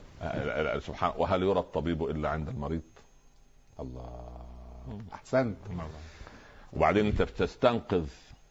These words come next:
Speaker 1: يعني المسلمة إلى
Speaker 2: من براثن.
Speaker 1: زوج من براثن الحرام.
Speaker 2: صحيح.
Speaker 1: نعم. فالمهم،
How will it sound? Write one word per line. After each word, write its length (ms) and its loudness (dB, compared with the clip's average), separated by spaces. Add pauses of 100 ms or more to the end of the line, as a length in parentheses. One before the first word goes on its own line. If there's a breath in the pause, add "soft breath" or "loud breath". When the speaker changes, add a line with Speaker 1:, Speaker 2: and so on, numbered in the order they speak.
(300)
Speaker 1:
يعني 300 2
المسلمة 540 4 (640)
إلى 260 4
Speaker 2:
من 120 2
براثن. 300 8
Speaker 1:
زوج 180 4
من 200 4
براثن 320 6
الحرام. 440 4
Speaker 2:
صحيح. 420 -6
Speaker 1:
نعم. 120 -4 (1300 loud breath)
فالمهم، 420 6